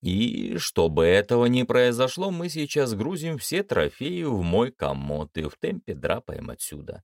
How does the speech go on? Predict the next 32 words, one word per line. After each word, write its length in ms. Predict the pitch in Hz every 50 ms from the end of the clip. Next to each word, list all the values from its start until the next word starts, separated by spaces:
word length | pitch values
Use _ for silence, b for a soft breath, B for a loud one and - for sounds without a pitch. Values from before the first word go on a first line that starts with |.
| _ _ _ _ _ _ _ _ _ _ _
Поход 360 | - 80 - - 139 147 -
наш 380 | 143 139 135 131 - - - 127
временно 680 | 131 120 120 123 131 123 120 120 120 120 120 120 117
откладывается. 960 | 113 - _ - 73 67 64 58 58 58 58 62 58 - - - - 60 58 - _ _ _ _ _ _ _ _ _
Нужно 560 | 117 135 139 127 120 107 104 110 113 110 110
как 180 | - - 101 -
можно 360 | 107 101 98 95 92 95 92
быстрее 440 | 87 95 - - 101 98 95 95 92
до 160 | 87 95 92
дома 360 | 90 104 104 95 85 80 76
добраться, 640 | 69 76 73 71 76 78 78 80 - - - 90 85
да 160 | 85 92 95
там 300 | - - 160 165 160 -
показаться 680 | - 135 - - 104 98 85 87 104 123 - - - 117
чужим 560 | - - 90 82 73 71 71 78 87 95 95
на 140 | 87 73 69
глаза. 600 | 64 65 69 67 67 67 64 65 69 65 64 64 - _ _ _ _ _ _ _ _ _ _
Соседи 400 | - 139 135 - 135 127 110 117
наши 280 | 117 113 107 101 113 104
должны 340 | 104 104 104 98 107 104 98
быть 200 | 95 98 95 98
уверены, 480 | 98 95 107 110 101 101 101 98 92
что 200 | 90 - - 104
мы 100 | 101 98
никуда 340 | 98 95 92 98 90 95 92
не 120 | 92 95
отлучались 760 | 90 90 - 92 92 92 - - 98 90 82 73 69 67 -
в 60 | 71
эти 240 | 69 67 - - 71
дни, 420 | 67 62 60 67 71 71 73 76 80
дома 520 | 82 82 85 113 110 98 78 71 64 -
сидели. 680 | - - - 64 62 60 64 64 62 58 60 60 58 -